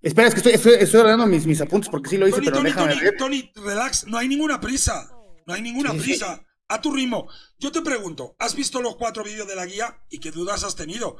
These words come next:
Speaker 2: Si no tienes ninguna, no pasa nada. Solo quiero saber, al ver los vídeos de, de cómo funciona la escuela, ¿qué dudas has tenido? Si has tomado no-, alguna nota y yo te ayudo ahora.
Speaker 1: Sí, no, te digo, de cómo está organizado, es claro. Ya hay, hay algunas palabras que no entiendo. Por ejemplo,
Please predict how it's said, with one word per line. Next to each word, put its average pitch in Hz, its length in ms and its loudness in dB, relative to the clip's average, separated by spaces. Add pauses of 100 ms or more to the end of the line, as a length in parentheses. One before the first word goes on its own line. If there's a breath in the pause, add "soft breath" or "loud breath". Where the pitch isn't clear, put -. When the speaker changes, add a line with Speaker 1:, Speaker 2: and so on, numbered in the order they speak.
(160 soft breath)
Speaker 2:
Si - 200 -10
no 139 100 -14
tienes 208 220 -10
ninguna, 202 320 -6
no 254 80 -4
pasa 190 240 -4
nada. 180 280 -4 (240 soft breath)
Solo 247 240 -6
quiero 285 160 -6
saber, 240 320 -6 (140)
al 160 140 -10
ver 240 180 -8
los 233 140 -8
vídeos 220 600 -12 (340)
de, 185 360 -10
de 190 160 -12
cómo 226 240 -6
funciona 226 360 -10
la 196 60 -6
escuela, 208 480 -10
¿qué 165 140 -12
dudas 165 280 -12
has 196 120 -10
tenido? 151 460 -12 (220)
Si - 120 -14
has 143 80 -14
tomado 165 300 -8
no-, 160 80 -10
alguna 165 320 -8
nota 240 400 -4
y 214 200 -10
yo 160 120 -8
te 196 60 -6
ayudo 165 260 -6
ahora. 123 360 -10 (880)
Speaker 1:
Sí, 226 200 2
no, 226 300 2
te 165 80 0
digo, 214 180 6
de 143 220 4
cómo 196 140 -2
está 233 100 0
organizado, 196 580 2
es 151 200 -2
claro. 185 520 2 (100)
Ya 151 160 4
hay, 202 100 8 (120)
hay 196 140 8
algunas 208 260 2
palabras 170 340 2
que 135 120 -6
no 147 80 0
entiendo. 180 260 -2
Por 143 120 -6
ejemplo, 165 440 2